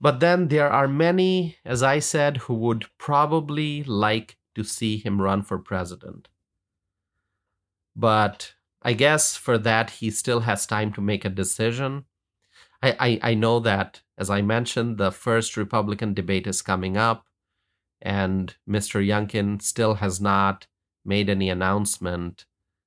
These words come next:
that he's going to run. So we, we don't know. We don't know. He may, he may just continue doing what he's doing as the governor of Virginia.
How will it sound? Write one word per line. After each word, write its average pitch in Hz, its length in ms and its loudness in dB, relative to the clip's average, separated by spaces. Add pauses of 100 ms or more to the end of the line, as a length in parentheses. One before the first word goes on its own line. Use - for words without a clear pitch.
(180)
that 90 460 -6
he's 98 240 -2
going 92 260 -4
to 95 100 -10
run. 90 280 -4
So - 120 0
we, 120 280 0
we 135 180 0
don't 123 240 2
know. 90 320 -4 (100)
We 107 160 -4
don't 101 220 0
know. 85 180 -4
He 110 200 -2
may, 107 340 0 (300)
he 127 120 0
may 120 180 2
just 107 280 -2
continue 104 460 -2
doing 104 300 0
what 98 220 0
he's 92 220 -4
doing 98 240 -2
as 92 160 -2
the 92 100 -10
governor 90 400 -2
of 90 120 -4
Virginia. 87 720 -6